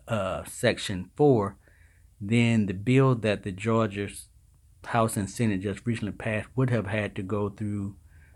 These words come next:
the Justice Department for pre-clearance before it could be, could be enacted. So that didn't happen. So that's part of why we're here, because that wasn't there, and there wasn't, uh,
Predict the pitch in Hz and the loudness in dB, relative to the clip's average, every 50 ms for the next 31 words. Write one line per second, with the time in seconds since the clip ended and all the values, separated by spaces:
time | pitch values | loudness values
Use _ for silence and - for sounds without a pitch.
0 | - - - 110 92 87 92 110 110 113 - - 107 92 - - 92 87 - 104 | -20 -14 -10 -10 -8 -2 2 2 2 2 2 -2 -6 -8 -8 -10 -12 -6 -2 0
1 | 101 85 - - 98 95 92 - - - - - - - 101 87 - - - 123 | 0 0 0 -2 -4 -6 -6 -8 -10 -14 -18 -20 -12 -10 -10 -10 -10 -4 0 0
2 | 117 110 - - - 120 113 107 104 95 - - 92 - - 107 104 98 - 110 | 0 0 0 -2 0 2 2 2 2 0 -4 -8 -8 -6 -4 -4 -4 -2 -4 -6
3 | 87 92 - - - 113 95 90 - - - - - - - - - - - - | -6 -6 -10 -10 -8 -8 -8 -8 -12 -14 -20 -20 -20 -20 -20 -20 -20 -20 -10 -8
4 | 110 92 98 107 104 95 92 101 107 95 - - - - - - - - - - | -6 -4 -2 -4 -4 -4 -4 -2 -2 -4 -4 -4 -12 -18 -20 -20 -20 -20 -20 -20
5 | - - - - _ - - 113 110 107 - - _ _ - 135 139 135 - - | -20 -20 -20 -14 _ 0 2 4 4 2 0 -6 _ _ 4 6 6 6 6 4
6 | 113 98 92 101 80 - - - - - - - - 101 90 110 113 113 - - | 0 0 0 -2 -4 -4 -6 -10 -20 -20 -16 -10 -8 -6 -2 -2 -2 -4 -4 -4
7 | - 123 117 113 110 101 - - 117 101 98 98 101 - - _ - - - - | 0 2 2 2 2 0 -4 -6 -6 -6 -6 -8 -10 -12 -20 _ -20 -20 -20 -20
8 | _ _ _ _ _ _ _ 101 98 113 113 110 107 104 113 110 101 90 113 107 | _ _ _ _ _ _ _ -2 2 4 4 4 4 2 0 -2 0 0 0 2
9 | 101 98 98 98 - - _ - 98 - - 107 95 92 95 95 - - _ _ | 2 0 -2 -4 -8 -12 _ -10 -8 -4 -4 -2 -2 -2 -2 -4 -6 -12 _ _
10 | _ - 113 98 113 110 107 - 95 101 107 104 101 98 - 113 95 78 - - | _ -14 -8 -4 -2 -2 -2 -2 -4 -4 -2 -2 -2 -2 -4 -4 -6 -6 -8 -14
11 | - - - _ - _ _ _ _ _ _ _ _ _ _ _ _ _ - _ | -20 -20 -20 _ -20 _ _ _ _ _ _ _ _ _ _ _ _ _ -18 _
12 | 107 98 98 110 107 107 110 101 104 101 98 95 92 98 104 98 95 95 95 90 | -8 -4 -2 0 2 2 0 -2 -2 -4 -6 -6 -4 -4 -4 -4 -4 -4 -4 -4
13 | 87 - - - 107 98 87 92 | -6 -8 -10 -8 -6 -6 -6 -6